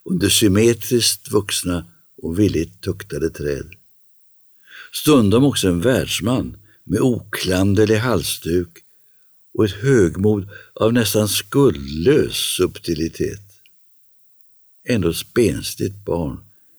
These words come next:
inför altarets stränga låga, frambärande ett offer, storhjärnans labyrint.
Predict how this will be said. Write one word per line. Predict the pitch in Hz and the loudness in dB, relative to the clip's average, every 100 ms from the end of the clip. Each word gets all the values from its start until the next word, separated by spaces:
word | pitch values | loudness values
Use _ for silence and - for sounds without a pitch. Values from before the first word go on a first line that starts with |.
| _ - | _ -10
inför | 92 98 | -6 -4
altarets | - 110 78 - 78 78 | -2 0 -2 -4 -4 -4
stränga | - - 98 73 76 | -4 0 0 0 -2
låga, | 82 78 64 - 71 69 _ _ _ _ _ _ | 0 0 -2 -8 -10 -12 _ _ _ _ _ _
frambärande | - 95 71 65 76 76 76 76 78 78 - _ | -4 -2 0 -2 -4 -2 -2 -2 -2 -4 -8 _
ett | 90 87 | -8 0
offer, | 82 - - 85 80 - _ _ _ _ _ - | 0 0 -4 -2 -4 -4 _ _ _ _ _ -10
storhjärnans | - - 104 87 69 69 69 71 73 80 73 - - _ | -8 -2 -2 0 -2 -4 -4 -6 -6 -6 -10 -16 -20 _
labyrint. | - 71 82 - - - | -14 -8 -4 -4 -6 -14